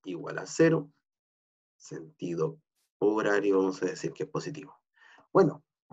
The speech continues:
comenzamos con la sumatoria de momento. R A sub I no me genera momento al punto A porque está directamente en el punto A.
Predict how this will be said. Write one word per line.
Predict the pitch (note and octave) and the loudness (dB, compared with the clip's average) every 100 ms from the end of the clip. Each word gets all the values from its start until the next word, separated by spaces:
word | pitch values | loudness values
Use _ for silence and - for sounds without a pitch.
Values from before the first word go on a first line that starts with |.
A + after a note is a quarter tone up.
| - | -6
comenzamos | - A#2 - G#3 G3+ G3 | 0 0 2 0 0 2
con | F#3 | 4
la | F3+ | 4
sumatoria | E3+ F#3 F3 F#3 | 6 4 6 6
de | F3+ | 6
momento. | C#3+ G2 - D3+ _ _ _ _ _ _ _ - | 6 4 -2 -12 _ _ _ _ _ _ _ 6
R | C#3+ C#3+ B2 A#2+ | 6 8 8 8
A | C3+ | 6
sub | - D#3 _ | 2 -10 _
I | F#3 G#3 - _ _ _ | 2 2 -4 _ _ _
no | B2 C3 C#3 | 4 8 10
me | C3 | 8
genera | - G#2 B2+ C#3 | 4 2 6 8
momento | C#3 C#3 C3+ | 8 8 6
al | B2+ - | 0 2
punto | C3+ C3+ - C#3 D3+ | 0 0 2 4 4
A | - - | 2 -2
porque | - - A#2 A#2 - | -2 -2 -6 -6 -6
está | _ _ - F3 | _ _ 0 2
directamente | E3 D3 C#3+ D#3 - C#3+ D#3+ D#3 D#3+ | 6 6 6 2 2 4 6 4 4
en | D#3 | 4
el | C#3+ | 4
punto | D#3+ D#3 D#3 G3 | 4 2 4 4
A. | D#3 | 2